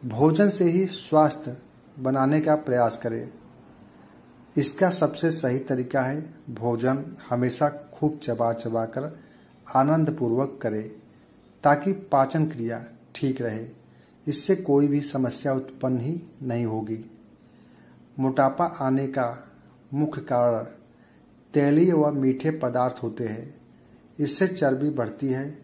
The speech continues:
शरीर में आलस्य एवं सुस्ती आती है। इन पदार्थों का सेवन सीमित मात्रा में ही करें।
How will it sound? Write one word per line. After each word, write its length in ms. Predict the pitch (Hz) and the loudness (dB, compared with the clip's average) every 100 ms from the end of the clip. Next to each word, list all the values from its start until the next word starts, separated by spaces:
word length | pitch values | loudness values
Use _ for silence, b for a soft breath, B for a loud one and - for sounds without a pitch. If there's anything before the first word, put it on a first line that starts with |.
| b b b - | b b b -16
शरीर 440 | - 147 156 170 | 0 2 4 4
में 200 | 175 180 - | 4 -2 -4
आलस्य 1120 | 123 127 156 156 - - - - - - 143 | -2 2 0 -2 -8 -14 -20 -20 -20 -8 -2
एवं 300 | 139 135 117 - | 2 2 0 -8
सुस्ती 520 | - 143 135 - 175 180 - - | -10 -8 -8 -6 -8 -8 -10 -10
आती 320 | 117 - 120 | -10 -6 -6
है। 220 | 110 110 - B B B B B B - | -4 -10 -16 B B B B B B -2
इन 180 | 190 190 | 0 2
पदार्थों 480 | 147 139 131 - 156 | 2 2 0 -2 -6
का 140 | 151 | -4
सेवन 480 | - 131 123 123 117 - - - | -4 -4 0 0 -2 -10 -18 -20
सीमित 640 | - - - 151 170 - 143 | -20 -12 2 4 4 0 0
मात्रा 380 | 120 - 139 | -2 0 -2
में 160 | 135 131 | -2 -2
ही 140 | 131 156 | -4 -4
करें। 360 | 117 110 110 | -4 -4 -6